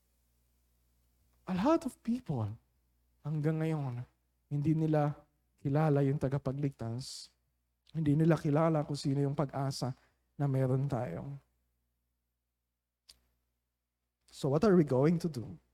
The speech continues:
sa nangyayari ngayon? Kung meron man tinuturo yung story ni Abraham sa atin, is we keep trusting God.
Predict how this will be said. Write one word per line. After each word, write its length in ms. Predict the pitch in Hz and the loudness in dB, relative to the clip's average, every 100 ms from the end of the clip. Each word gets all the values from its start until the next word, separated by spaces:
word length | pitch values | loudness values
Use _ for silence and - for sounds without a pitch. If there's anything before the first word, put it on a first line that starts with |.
| _ _ _ _ _ _ _ _ _ _ | _ _ _ _ _ _ _ _ _ _
sa 160 | - | -2
nangyayari 560 | 156 139 131 131 120 117 | 0 2 2 2 2 2
ngayon? 460 | 113 95 87 104 - _ _ _ _ _ _ _ _ _ _ _ _ _ _ _ _ _ _ _ | 0 -2 -4 -10 -18 _ _ _ _ _ _ _ _ _ _ _ _ _ _ _ _ _ _ _
Kung 180 | 120 | 0
meron 180 | 135 185 | 6 8
man 120 | 254 | 8
tinuturo 560 | 247 233 226 214 214 208 | 8 4 6 6 8 8
yung 160 | 175 175 | 6 2
story 400 | 185 180 175 175 | 4 8 8 8
ni 80 | |
Abraham 400 | 160 156 151 147 | 6 6 6 4
sa 240 | 165 156 147 | 2 0 -2
atin, 320 | 147 160 202 - _ _ _ _ _ _ _ _ _ _ _ - | -2 -6 -10 -14 _ _ _ _ _ _ _ _ _ _ _ -12
is 100 | - | -2
we 100 | 196 | 2
keep 300 | 277 294 - | 4 2 -2
trusting 480 | - 240 - 185 | -6 -6 -4 -4
God. 240 | 107 90 | -2 -4